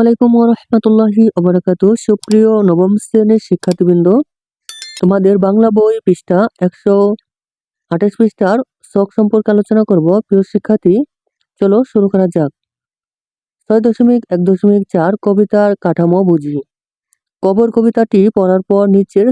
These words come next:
ছকটি পূরণ করো, অর্থাৎ প্রিয় শিক্ষার্থী, তোমাদের আগে কবর কবিতাটি পড়তে হবে।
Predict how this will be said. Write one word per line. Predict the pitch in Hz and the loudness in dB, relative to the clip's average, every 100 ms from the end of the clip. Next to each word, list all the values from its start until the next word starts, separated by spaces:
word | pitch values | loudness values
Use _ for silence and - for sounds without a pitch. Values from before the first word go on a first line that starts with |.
| - | -2
ছকটি | 196 - 190 | -6 -2 -2
পূরণ | 190 185 180 | 0 0 0
করো, | 170 160 202 190 | 0 0 -2 -4
অর্থাৎ | - - 202 - | -4 -2 -2 -4
প্রিয় | 175 175 175 | -2 0 0
শিক্ষার্থী, | 180 - 196 208 196 | -4 -4 -4 -2 0
তোমাদের | 170 175 185 240 - _ _ _ _ _ 180 | 0 2 0 -2 -6 _ _ _ _ _ -6
আগে | 180 196 - | 0 0 0
কবর | 208 202 208 - | -2 0 -2 -2
কবিতাটি | 208 208 202 - 269 | -2 0 -2 0 0
পড়তে | - 190 - 180 | 0 -4 0 0
হবে। | 170 | 0